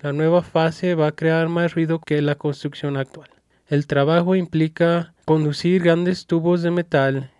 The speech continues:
en la tierra como soportes fundacionales para el edificio. La reciente fase de construcción comenzará esta semana y continuará aproximadamente dos meses.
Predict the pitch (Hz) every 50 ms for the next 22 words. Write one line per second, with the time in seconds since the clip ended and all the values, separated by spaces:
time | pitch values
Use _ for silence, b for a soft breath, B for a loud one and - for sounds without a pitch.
0 | _ - 139 139 143 139 139 139 139 - 147 143 147 147 151 160 165 165 165 160
1 | - - 139 139 139 - - 143 139 - 160 165 160 - - 180 175 180 180 -
2 | - - _ _ - - 147 156 165 170 160 156 160 160 160 - - 180 175 156
3 | 139 135 131 135 139 143 139 - - _ - 139 139 139 135 131 131 127 127 127
4 | - 143 - - - - _ _ - 156 151 147 151 147 - 170 170 180 180 -
5 | 202 190 - 180 170 170 165 190 175 175 170 - 175 170 - - 185 - - -
6 | 151 147 147 147 143 147 151 151 - - 143 143 147 143 147 147 - 147 139 143
7 | 147 156 156 156 - 175 170 - 180 175 165 151 143 139 135 139 139 139 139 -
8 | - 147 143 143 - 143 143 139 135 143 151 156 160 - 170 165 165 160 - 160
9 | 156 151 151 151 156 160 160 160 156 147 147 143 - 147 147 147 147 151 147 147
10 | - 143 135 139 139 139 139 143 123 - - - - - - _